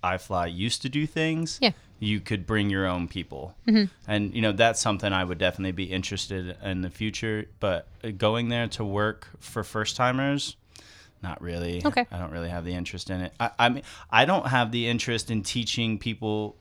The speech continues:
Speaker 1: to wingsuit their first time that are already skydivers.
Speaker 2: Yeah.
Speaker 1: I definitely don't wanna deal with people that are not skydivers
Speaker 2: <laughs>
Speaker 1: and they're just doing it for a roller coaster ride.
Speaker 2: Yeah,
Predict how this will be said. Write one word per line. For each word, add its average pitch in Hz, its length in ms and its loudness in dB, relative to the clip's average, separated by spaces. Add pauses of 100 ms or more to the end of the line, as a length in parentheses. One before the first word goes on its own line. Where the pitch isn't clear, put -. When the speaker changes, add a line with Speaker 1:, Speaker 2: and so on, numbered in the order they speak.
(100)
Speaker 1:
to 117 180 -2
wingsuit 123 580 0
their 107 120 2
first 101 300 -2
time 98 240 0
that 92 140 -2
are 87 120 -2
already 90 480 2
skydivers. 71 760 -4
Speaker 2:
Yeah. 165 260 0 (340)
Speaker 1:
I - 120 -6
definitely 113 400 4
don't 87 180 -2
wanna 87 200 -2
deal 87 180 -6
with 87 140 -6
people 92 260 -6
that 85 140 -4
are 82 100 -6
not 85 300 0
skydivers 127 840 2 (120)
Speaker 2:
<laughs> - 80 -8
Speaker 1:
and 95 180 4
they're 95 140 2
just 92 320 -2 (260)
doing 98 340 0
it 90 120 -2
for - 260 -2
a 104 60 2
roller 113 260 4
coaster 87 360 -6
ride. 85 340 0
Speaker 2:
Yeah, 90 40 -6